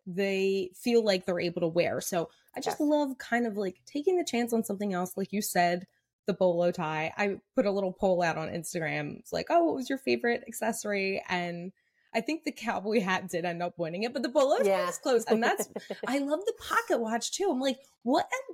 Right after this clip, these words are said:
Speaker 1: chic oil tycoon look." Like, I
Speaker 2: <laughs>
Speaker 1: just
Speaker 2: Yeah.
Speaker 1: <laughs> love it.
Speaker 2: I
Speaker 1: And
Speaker 2: love
Speaker 1: I'm
Speaker 2: when it's, like, a family heirloom or something that's really important that was incorporated. I see those
Speaker 1: Yes.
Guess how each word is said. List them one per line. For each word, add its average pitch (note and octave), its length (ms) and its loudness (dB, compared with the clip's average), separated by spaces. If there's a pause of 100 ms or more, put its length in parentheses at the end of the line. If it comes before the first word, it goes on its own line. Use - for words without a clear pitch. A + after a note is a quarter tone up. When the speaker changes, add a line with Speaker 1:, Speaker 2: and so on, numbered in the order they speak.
Speaker 1:
chic - 760 2 (680)
oil B3+ 280 2
tycoon A#3+ 1000 0 (120)
look." F#3+ 500 -4
Like, G3+ 260 0 (100)
I A3+ 40 4
Speaker 2:
<laughs> A3 80 2
Speaker 1:
just A#3 160 0
Speaker 2:
Yeah. C#4+ 240 6 (160)
Speaker 1:
<laughs> C#4+ 260 2
love B3 400 0
it. A2+ 240 -4 (720)
Speaker 2:
I G#3+ 80 0
Speaker 1:
And A3 100 2
Speaker 2:
love B3+ 180 6
Speaker 1:
I'm A#3 40 0
Speaker 2:
when B3+ 160 2
it's, A3+ 220 -8
like, G3+ 340 2 (140)
a F#3+ 80 -6
family F#3+ 600 -2
heirloom F3 760 0
or E3+ 140 -2
something F#3+ 520 -2
that's F3 340 -2
really E3+ 300 2
important F3 840 2
that E3+ 180 2
was D#3+ 220 -4
incorporated. F3+ 840 -2 (340)
I F3+ 80 0
see D4+ 240 4
those D#3+ 280 2
Speaker 1:
Yes. - 20 -4